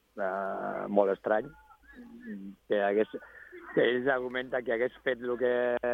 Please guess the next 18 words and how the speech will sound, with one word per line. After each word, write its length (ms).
perdut 520
o 120
guanyat, 380
m'haguessin 540
dit 160
el 100
mateix 380
avui, 340
és 140
a 100
dir, 160
haguessin 260
esperat 280
el 100
dia 120
de 60
Can 160
Campró 380